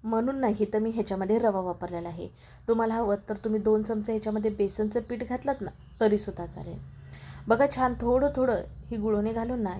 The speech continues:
इथं बघा, हे पीठ मळून घेतलं. थोडं सैलसर झालं तरीसुद्धा चालेल, कारण ह्याच्यामध्ये रवा वापरला. फुलल्यानंतर हे मिश्रण घट्टच होतं, त्याच्यामुळे जे प्रमाण घेतलेलं आहे, अगदी बरोबर आहे. ह्याच्यात तुम्हाला कमी अधिक काहीच करायची गरज पडत नाही.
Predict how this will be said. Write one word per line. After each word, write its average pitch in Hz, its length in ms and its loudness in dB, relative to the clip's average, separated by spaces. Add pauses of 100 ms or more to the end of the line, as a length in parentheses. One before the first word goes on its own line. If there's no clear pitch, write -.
इथं 202 220 -4
बघा, 196 140 2
हे 202 60 2
पीठ 190 280 -4
मळून 180 200 -6
घेतलं. 175 260 -8 (420)
थोडं 240 180 6
सैलसर 240 460 2
झालं 226 240 0 (100)
तरीसुद्धा 220 400 -2
चालेल, 220 300 -2
कारण 190 260 -2
ह्याच्यामध्ये 190 460 0
रवा 196 240 0
वापरला. 220 460 0 (440)
फुलल्यानंतर 247 520 4
हे 214 140 0
मिश्रण 214 380 0
घट्टच 202 400 -2
होतं, 170 320 -6
त्याच्यामुळे 175 400 -4 (600)
जे 208 160 4
प्रमाण 226 360 2
घेतलेलं 233 340 2
आहे, 220 160 2 (120)
अगदी 190 340 -2
बरोबर 196 300 2
आहे. 175 100 -4
ह्याच्यात 190 260 -6
तुम्हाला 196 240 -4
कमी 196 460 -2
अधिक 196 280 -2
काहीच 196 440 -8
करायची 190 360 -2
गरज 196 280 2
पडत 180 240 -8
नाही. 180 220 -10